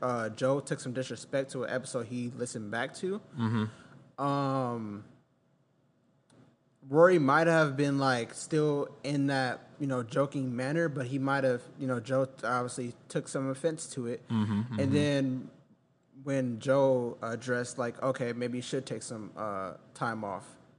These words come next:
Speaker 2: Mm-hmm.
Speaker 1: then Rory just kinda, like, took all that in and said, "Yeah, maybe I should, because I've been saying, like, I've been going through it.
Speaker 2: Yeah,
Speaker 1: And
Speaker 2: maybe I need to relax.
Speaker 1: maybe I need to," you know?
Speaker 2: And then Maul's like, "Man, what the fuck?"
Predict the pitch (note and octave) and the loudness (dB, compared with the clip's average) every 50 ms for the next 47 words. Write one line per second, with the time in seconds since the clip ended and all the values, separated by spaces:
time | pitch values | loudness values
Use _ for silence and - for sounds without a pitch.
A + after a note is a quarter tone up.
0 | _ _ _ _ - A#2+ A2+ G#2+ G2+ G2 G#2 A#2+ A#2+ A#2+ A#2 A2+ A2 A2 A#2+ A#2 | _ _ _ _ -6 -4 -2 0 0 -2 -2 -4 -4 -4 -6 -6 -6 -4 -2 -2
1 | A#2+ A#2 A2+ F#2 A2 A2 - - - C#3 A#2 A2+ A2 A2 G#2 G2+ G2+ - - - | -2 -2 -4 -6 -8 -12 -12 -8 -6 -6 -6 -4 -4 -6 -6 -6 -8 -10 -12 -10
2 | C#3 B2+ - A2 A2 A2 G#2+ G#2+ G#2+ A2 A2 G#2+ G#2 - A2 G#2+ A#2 A#2 G#2+ - | -10 -6 -4 -4 -2 -2 -2 -2 -4 -4 -6 -8 -8 -8 -8 -6 -4 -4 -6 -8
3 | - - - C#3 D3 C#3+ C3 A#2+ A#2 - - B2+ G2+ - C#3 A2 G2+ - B2+ G#2+ | -10 -10 -6 -4 0 0 0 0 0 -4 -4 -4 -6 -6 -8 -12 -10 -8 -6 -4
4 | G#2 F#2+ F#2+ - - - - A#2 C3+ C3 A#2+ A2+ B2 A#2 - - B2+ A#2 A2 A2 | -4 -6 -6 -10 -14 -6 -2 0 0 0 0 -2 -4 -6 -4 -4 -6 -6 -6 -8
5 | G#2+ G2 G2 G2+ A#2 A2 G#2+ A2+ G#2 G#2 - A2 G#2 G#2 - - C3 B2 A#2+ A#2 | -8 -8 -6 -6 -6 -6 -8 -10 -12 -10 -10 -10 -10 -10 -6 -4 -2 0 0 0
6 | - - C3+ B2 A2+ G#2+ A2 A2+ A2+ A2 A2 A2 A2 A2 G#2+ G#2+ G#2 G#2 G#2 G#2 | -2 2 4 6 6 8 8 6 6 6 6 6 6 6 4 4 4 4 4 6
7 | G#2+ G#2 G#2 A3+ A3+ G#3+ G#3+ A3 G#3 F3+ - - - E3 - - - - - D3+ | 8 8 8 8 8 6 6 4 4 2 0 -2 -8 -12 -14 -16 -18 -8 -2 0
8 | D3+ D#3 D#3 D#3+ D#3+ - - - - - - - - - - C3 B2+ B2+ B2 A#2+ | 2 4 4 2 0 -4 -12 -20 -20 -16 -14 -14 -8 2 4 6 8 8 8 8
9 | B2 C3+ C#3 C3+ B2+ A#2 B2 A#2 A2+ A2+ A#2+ A#2 A#2 A2+ - - - - C3 B2 | 10 10 10 10 10 10 8 6 6 6 4 2 2 2 0 -2 0 4 4 4
10 | B2+ - - - | 4 4 -2 -18